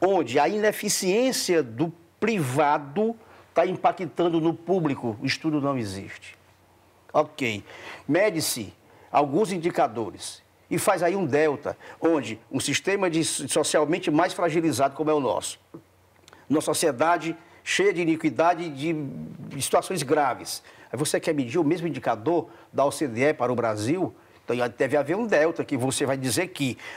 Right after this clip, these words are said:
a mortalidade infantil deste país de al-, do, do primeiro mundo, que é X, comparada com a Y, que é do meu, do, do Brasil, deve ter um delta que assemelhe um e outra. Tem esse estudo, esse estudo não existe. Então,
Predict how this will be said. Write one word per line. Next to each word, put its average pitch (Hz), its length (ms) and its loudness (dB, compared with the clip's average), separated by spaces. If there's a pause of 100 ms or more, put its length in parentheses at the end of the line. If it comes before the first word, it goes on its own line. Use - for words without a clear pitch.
(120)
a - 80 0
mortalidade 151 420 0
infantil 151 360 -2
deste 151 600 -2 (280)
país 131 260 2
de 123 140 0
al-, 127 120 2
do, 123 200 -6
do 120 120 -2
primeiro 131 360 0
mundo, 196 500 2 (300)
que 139 100 0
é 139 80 4
X, 190 600 0 (260)
comparada 151 460 2
com 156 100 0
a 147 100 4
Y, 143 400 -4
que 143 120 0
é 131 40 4
do 131 100 0
meu, 135 160 2
do, 127 140 0
do 123 120 0
Brasil, 135 520 2 (220)
deve 135 160 0
ter 165 120 -2
um 170 120 2
delta 156 260 0
que - 120 0
assemelhe 156 480 0
um 175 120 2
e 180 100 2
outra. 143 260 2
Tem - 100 -2
esse 147 140 -2
estudo, 156 200 -2
esse 156 120 -4
estudo 160 220 0
não 160 120 2
existe. 120 480 -2 (220)
Então, 175 340 2